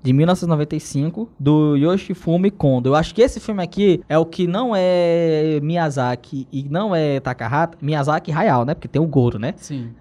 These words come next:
Speaker 1: Que não é Hayao Miyazaki e que não é Takahata, que ele mexe comigo.
Speaker 2: Eu acho que, é, eu acho que depois do, de todos os filmes do, do Miyazaki Takahata, esse, assim, é o que, que mais a galera gosta, assim, que não é deles dois, é o Sussurros do Coração.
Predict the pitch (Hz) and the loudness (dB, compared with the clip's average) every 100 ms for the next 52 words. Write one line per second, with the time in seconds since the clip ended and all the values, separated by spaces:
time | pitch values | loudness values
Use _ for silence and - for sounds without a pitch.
0 | _ 170 208 233 202 202 190 180 180 196 | _ -4 0 2 2 2 2 0 0 -2
1 | 147 120 127 135 160 165 147 139 131 123 | -2 -4 -6 -10 -8 -6 -4 -2 -2 -2
2 | 131 - _ - 123 117 113 120 156 - | -6 -14 _ -8 -8 -6 -6 -4 -4 -4
3 | 113 _ _ - 202 220 226 185 175 - | -14 _ _ 2 4 6 2 -2 -4 -6
4 | 214 151 127 123 - _ - 156 220 214 | -6 -6 -6 -12 -20 _ -12 -2 -2 -2
5 | 208 233 233 226 220 220 214 214 214 214 | -4 -2 0 0 -2 -2 -2 0 2 2
6 | 220 233 202 165 160 - 156 214 220 254 | 2 -2 -4 -6 -12 -8 -2 2 2 0
7 | - 202 180 165 170 156 151 151 143 147 | 0 0 0 0 0 -2 0 -2 -2 -4
8 | - 147 147 165 170 160 185 196 208 202 | -4 -6 -2 -4 -4 -4 -4 -2 -4 -4
9 | 214 190 185 208 196 - 190 190 214 220 | -2 -4 -4 -6 -8 -6 0 0 0 0
10 | 220 220 220 196 180 147 - - 151 170 | 0 0 0 2 2 0 -6 -10 -6 0
11 | 185 220 202 190 185 170 165 170 190 - | 2 2 2 -2 -2 0 2 2 0 -4
12 | 175 170 - - 175 170 190 185 190 170 | -6 -6 -6 -8 -6 -6 -2 -2 -2 -4
13 | 139 | -4